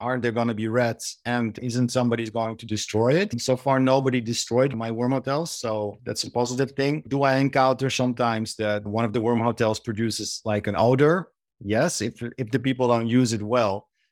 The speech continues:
then it can produce an odor and you need to fix it. So if you work with people, and especially if you work on an issue that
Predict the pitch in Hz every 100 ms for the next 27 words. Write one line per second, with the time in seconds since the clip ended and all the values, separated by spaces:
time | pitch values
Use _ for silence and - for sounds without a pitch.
0 | _ - 110 110 113 117 - 131 135 131
1 | 120 117 107 - 120 117 98 98 123 131
2 | 123 123 113 160 139 - 90 _ _ _
3 | - - 123 117 117 127 - 151 131 143
4 | 143 147 - 139 135 135 120 117 127 127
5 | 135 135 127 - 117 113 117 113 110 107
6 | 107 - 110 101 98